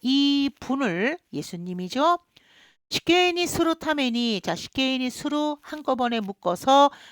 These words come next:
명사니 스루, 뭐뭐로 하다, 뭐뭐로 정하다. 자, 기본형 플러스 타메니, 목적이 좋을까요? 원인, 이유가 좋을까요? 예, 사형을 하기 위하여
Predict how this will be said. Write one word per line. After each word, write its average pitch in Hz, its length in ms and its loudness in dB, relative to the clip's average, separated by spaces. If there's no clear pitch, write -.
명사니 277 880 4
스루, 311 540 0
뭐뭐로 254 500 4
하다, 302 460 2
뭐뭐로 220 500 2
정하다. 165 640 -6
자, 196 80 -2
기본형 320 540 2
플러스 285 480 2
타메니, 247 800 -2
목적이 277 600 0
좋을까요? 226 880 2
원인, 254 560 0
이유가 285 440 0
좋을까요? 185 800 -4
예, 151 400 -4
사형을 339 680 2
하기 294 600 0
위하여 220 720 0